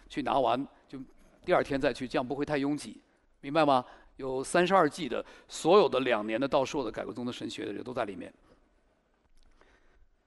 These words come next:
所以从一个角度来说，我们今天谈论的这个末世观，是在一个影响了很多的系统神学的教义。因为这个末世论，整个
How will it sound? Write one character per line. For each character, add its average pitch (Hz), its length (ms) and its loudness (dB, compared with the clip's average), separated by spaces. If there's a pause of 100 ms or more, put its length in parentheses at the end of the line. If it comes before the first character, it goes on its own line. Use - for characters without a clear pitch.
(160)
所 - 100 -4
以 220 40 0
从 220 260 4
一 - 20 10
个 254 80 6
角 120 200 4
度 143 100 0
来 143 120 6
说， 180 300 4 (280)
我 143 100 -8
们 156 100 0
今 208 160 0
天 220 180 4
谈 131 220 -4
论 185 140 2
的 160 80 4
这 156 80 2
个 147 60 4
末 151 120 0
世 - 160 -4
观， 160 240 6 (1600)
是 - 140 -10
在 190 160 8
一 185 140 6
个 196 280 6 (300)
影 175 260 4
响 147 220 6
了 117 100 0
很 139 600 -4
多 196 200 6
的 175 80 4
系 - 140 -6
统 104 160 -8
神 98 180 -8
学 110 120 -8
的 104 80 -10
教 98 240 -6
义。 98 120 -14 (720)
因 190 100 -4
为 220 60 4
这 214 60 6
个 196 60 8
末 196 140 6
世 190 160 0
论， 185 220 6 (540)
整 160 280 2
个 214 380 6